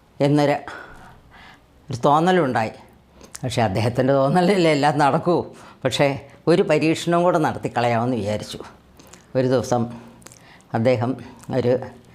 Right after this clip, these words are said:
ഭിക്ഷുവിൻ്റെ വേഷ-, വേഷത്തിൽ ഒരു ഭിക്ഷാപാത്രവുമൊക്കെ ആയിട്ട് അവിടെ ചെന്നു. "ഭിക്ഷാം ദേഹി" എന്ന് വിളിച്ചു. വേഗം ഈ അമ്മ ഇറങ്ങി വന്നിട്ട് കുറേ ശകാരിച്ചു അ-, അയാളെ.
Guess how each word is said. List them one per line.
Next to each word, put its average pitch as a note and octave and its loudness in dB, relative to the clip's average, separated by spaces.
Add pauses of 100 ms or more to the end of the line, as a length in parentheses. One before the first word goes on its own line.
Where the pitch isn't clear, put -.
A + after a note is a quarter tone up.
(640)
ഭിക്ഷുവിൻ്റെ D3+ 0
വേഷ-, A#2 -4 (180)
വേഷത്തിൽ B2 -2 (800)
ഒരു B2 2 (520)
ഭിക്ഷാപാത്രവുമൊക്കെ C3 0
ആയിട്ട് A#2 0
അവിടെ A#2 0
ചെന്നു. A2 -2 (580)
"ഭിക്ഷാം B2 0 (100)
ദേഹി" A#2 -2 (380)
എന്ന് A#2+ 0
വിളിച്ചു. A2+ -4 (560)
വേഗം B2+ 2 (720)
ഈ B2+ 2 (120)
അമ്മ A#2+ 0 (140)
ഇറങ്ങി A#2 0
വന്നിട്ട് A2+ -4 (520)
കുറേ B2 2 (680)
ശകാരിച്ചു A2+ -2 (120)
അ-, - -10
അയാളെ. A#2 -4